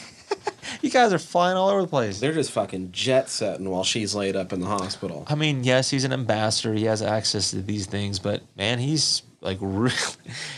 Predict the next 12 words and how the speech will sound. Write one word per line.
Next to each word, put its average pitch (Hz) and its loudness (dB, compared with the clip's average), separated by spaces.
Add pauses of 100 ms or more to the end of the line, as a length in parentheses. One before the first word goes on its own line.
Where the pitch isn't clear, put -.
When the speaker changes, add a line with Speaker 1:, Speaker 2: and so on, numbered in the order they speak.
(100)
Speaker 1:
he's 160 2
really 120 4
taking 117 0
advantage 101 0
of 95 2
it. - 0 (1000)
But 110 2 (140)
it 156 2
does 170 4
lead 147 2
to 123 2
some 107 2